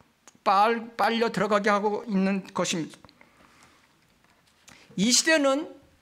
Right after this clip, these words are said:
하나님의 음성을 듣는 시대가 아니라 하나님께서 말씀을 통해서 우리에게 하나님의 뜻을 전달하는 시기입니다. 그래서 음성 듣는 시기가 아니라서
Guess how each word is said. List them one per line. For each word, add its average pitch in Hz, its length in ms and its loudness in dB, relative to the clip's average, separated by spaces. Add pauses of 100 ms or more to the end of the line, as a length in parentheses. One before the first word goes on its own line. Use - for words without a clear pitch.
(360)
하나님의 285 960 2
음성을 269 520 0
듣는 254 260 0
시대가 240 400 0
아니라 202 420 2
하나님께서 247 880 -2
말씀을 220 680 0
통해서 233 500 -2
우리에게 208 880 -2 (640)
하나님의 226 560 -2
뜻을 226 340 -4
전달하는 185 560 -2
시기입니다. 165 560 -6
그래서 220 580 -2
음성 214 380 -2
듣는 233 220 -2
시기가 233 320 -2
아니라서 208 520 -2